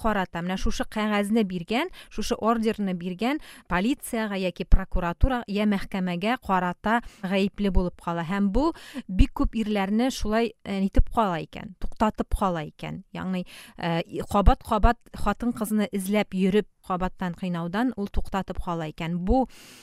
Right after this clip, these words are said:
охранный ордер һәм, э, закон Хәтта Беларуста да бар, э, Беларус та кабул иткән мондый канунны. Советлар берлеге, менә бу Советлар Союзының элекке илләреннән бер Россиядә гына шушы канун кабул ителми калган.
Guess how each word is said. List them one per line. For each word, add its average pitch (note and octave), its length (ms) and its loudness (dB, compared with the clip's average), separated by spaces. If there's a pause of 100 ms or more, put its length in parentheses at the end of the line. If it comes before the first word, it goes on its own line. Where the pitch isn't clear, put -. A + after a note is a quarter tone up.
(160)
охранный A#3 540 2
ордер G#3 440 0
һәм, F#3 340 -6 (400)
э, F3+ 160 -4
закон G3 420 -2 (320)
Хәтта A3+ 680 -2
Беларуста G3+ 720 0
да F3+ 140 0
бар, E3 260 -4 (140)
э, - 280 -12 (440)
Беларус G3+ 480 2
та G3+ 100 0
кабул G3+ 380 2
иткән D#3+ 420 -6 (440)
мондый F#3 320 2
канунны. F3 580 0 (280)
Советлар A#3 540 2
берлеге, G#3 600 2
менә F3 220 0
бу F3+ 80 -4
Советлар G3 480 -4
Союзының F#3 1080 0
элекке G#3+ 580 2
илләреннән G3+ 1000 2
бер A3+ 280 2
Россиядә G#3+ 600 -2
гына F#3+ 220 -2
шушы - 320 -6
канун F#3 420 -2
кабул F#3+ 380 2
ителми G3+ 320 4
калган. D#3 480 -6